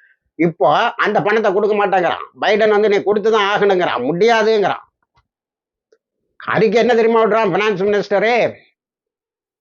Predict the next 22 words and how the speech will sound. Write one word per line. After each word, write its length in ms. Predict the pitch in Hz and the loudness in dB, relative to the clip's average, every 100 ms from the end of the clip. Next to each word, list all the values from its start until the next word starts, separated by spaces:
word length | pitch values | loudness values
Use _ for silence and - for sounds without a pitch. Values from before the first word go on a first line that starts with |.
| _ - 147 | _ -6 0
"பைடன் 360 | 214 220 226 | 2 2 2
எங்களுக்கு 380 | 220 220 214 208 | 2 2 0 0
நிறைய 260 | 202 220 214 | 0 2 2
உதவி 220 | 214 220 | 2 2
செய்திருக்கிறார், 760 | 214 208 208 190 202 190 131 - _ _ _ _ _ | 2 0 0 0 0 0 -2 -10 _ _ _ _ _
அமெரிக்கா 540 | - 156 214 220 208 214 | -4 2 4 4 2 2
எங்களுக்கு 420 | 208 208 214 185 | 2 2 0 0
வேண்டிய 320 | 196 214 208 | 0 0 0
நாடுதான், 560 | 202 196 196 185 139 - _ | 0 0 2 0 0 -6 _
ஆனால் 460 | - 151 175 180 175 | -4 -2 0 0 0
இதில் 300 | 160 180 214 | 0 0 0
நாங்கள் 320 | 196 196 190 | 2 2 2
அமெரிக்கா 440 | 170 196 202 180 190 | 2 2 2 2 0
சொல்வதை 360 | 180 185 185 190 | 0 2 2 0
கேட்கவே 520 | 180 185 190 190 196 | 0 0 0 2 2
மாட்டோம்." 480 | 175 170 156 131 95 _ - - _ _ _ _ _ _ _ - | 2 -2 -2 -4 -6 _ -20 -20 _ _ _ _ _ _ _ -4
உடனே 280 | 147 226 | 0 2
கொஞ்சம் 380 | 220 208 202 190 | 2 2 2 2
செனட்டருக்கு 360 | 220 196 208 196 190 | 2 2 2 0 0
அமெரிக்கால 420 | 214 202 196 190 | 0 0 0 0
கோவம் 280 | 180 208 208 | 0 0 0
வந்து, 440 | 196 196 226 | 0 0 0